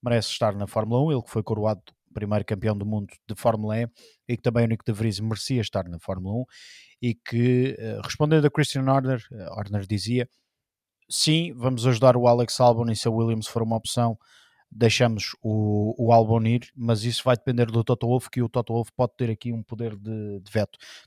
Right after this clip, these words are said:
Toto Wolff dizia então que não se iria opor àquilo que era, ahm, uma possível escolha da Williams, eh, para sentar Alex Albon numa eventual substituição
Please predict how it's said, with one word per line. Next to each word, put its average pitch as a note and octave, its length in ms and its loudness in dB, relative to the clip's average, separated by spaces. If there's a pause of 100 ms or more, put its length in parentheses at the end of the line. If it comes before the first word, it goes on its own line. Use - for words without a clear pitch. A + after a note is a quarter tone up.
Toto C3+ 220 2
Wolff D3 220 8
dizia D3 260 2
então C#3+ 260 2
que C3+ 120 -10
não D3 220 4
se - 180 0
iria C#3 500 4 (440)
opor C#3 480 8 (720)
àquilo C3 360 2
que C#3 180 -2
era, A#2 260 2 (480)
ahm, G#2+ 680 -4 (200)
uma G#3+ 240 2
possível E3 380 4
escolha D#3 400 4
da C#3 100 4
Williams, C3+ 680 0 (120)
eh, A#2 160 -10 (880)
para G#2+ 200 -2
sentar B2 560 2
Alex A#2 440 -2
Albon G#2 340 2 (100)
numa E3+ 300 -2
eventual C3 340 0
substituição B2 800 -4